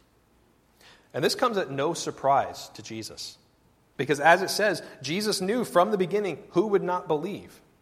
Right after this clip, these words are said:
as well as that it was Judas who was going to betray him.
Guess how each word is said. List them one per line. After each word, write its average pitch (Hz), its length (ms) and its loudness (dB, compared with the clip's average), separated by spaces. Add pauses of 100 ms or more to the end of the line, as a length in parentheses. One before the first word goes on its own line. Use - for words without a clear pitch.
(340)
as 123 200 -2
well 147 400 8
as 123 120 -2
that 135 140 2
it 131 60 -2
was 131 180 -2
Judas 143 420 -2
who 139 80 -8
was 120 120 -10
going 131 220 -8
to 127 60 -8
betray 135 360 -10
him. 113 200 -14